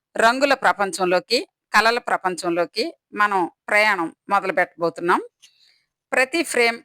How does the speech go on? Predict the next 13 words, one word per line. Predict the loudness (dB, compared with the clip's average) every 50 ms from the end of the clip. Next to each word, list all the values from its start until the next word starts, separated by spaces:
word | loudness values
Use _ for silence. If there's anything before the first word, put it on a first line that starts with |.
| _ -6
ఒక | -6 -4 -4 -4
చిత్రకళ, | -10 -8 -10 -8 -6 -6 -6 -2 -2 -2 0 0 -2 -4 -6 _ _ _ _ _ _ _ 0
ప్రతి | 0 0 0 2 0 0
సంభాషణ | 0 0 -2 -2 -4 -2 -4 -4 -4 -2 -2 0 0 0 -2 -4 -4
ఒక | -4 -4 -4 -4
కవిత్వం, | -2 -2 -2 -2 -2 -6 _ -4 -4 -4 -4 -6 _ _ _ _ _ _ _ _ -4
ప్రతి | 0 0 0 2 0 0
సన్నివేశం | 0 0 -2 -2 -2 -2 -2 -2 -2 -2 -4 -4 -6 -6 _ _ -4
మనల్ని | -2 -2 0 0 -2 -2 0 -2 -4 -4 _ _ -6
ఉర్రూతలూగించే | -2 2 2 0 0 0 -4 -2 -2 -2 -2 -4 -4 -2 -2 -2 -2 -2 _ -6 -6
అనుభూతి. | -6 -6 -6 -8 -8 -10 -10 _ -8 -8 -8 -10 _ _ _ _ _ _ _ _ _ _ _ _ -4
ఈ | -2 -2 0
కథలో | 2 0 0 0 2 2 2 2 0